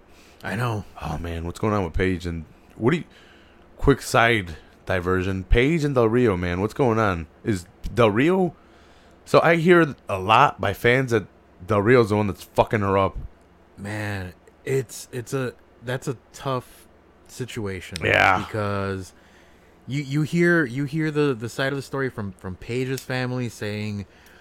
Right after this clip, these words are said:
Speaker 1: "Oh, Del Rio's the one who's fucking her up." You hear the, the altercation that they had in the, at the airport.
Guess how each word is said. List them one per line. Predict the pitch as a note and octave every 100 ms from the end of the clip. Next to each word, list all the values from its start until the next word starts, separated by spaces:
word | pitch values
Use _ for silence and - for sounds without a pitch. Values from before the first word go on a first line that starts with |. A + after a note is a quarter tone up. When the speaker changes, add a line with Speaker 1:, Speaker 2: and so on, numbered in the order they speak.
| -
Speaker 1:
"Oh, | G#2 A2+
Del | G2 A2 G#2+
Rio's | A#2 A#2 G#2
the |
one | G#2 G#2+
who's | G2
fucking | - A2+ G2+ G#2+
her | G2
up." | G2+ G#2 G2+ - _ - - - - -
You | A2+ A#2+
hear | - B2 B2
the, | A#2 A2 G2+ F#2 F2+ F2+
the | G#2
altercation | A2 A2 B2 G#2 A#2 G#2+ A#2+ G#2+
that | F#2
they | G2+
had | G#2 G#2
in | G2+
the, | F2+ F2 -
at | F#2+
the | F#2+
airport. | F#2+ G#2+ - A#2 A2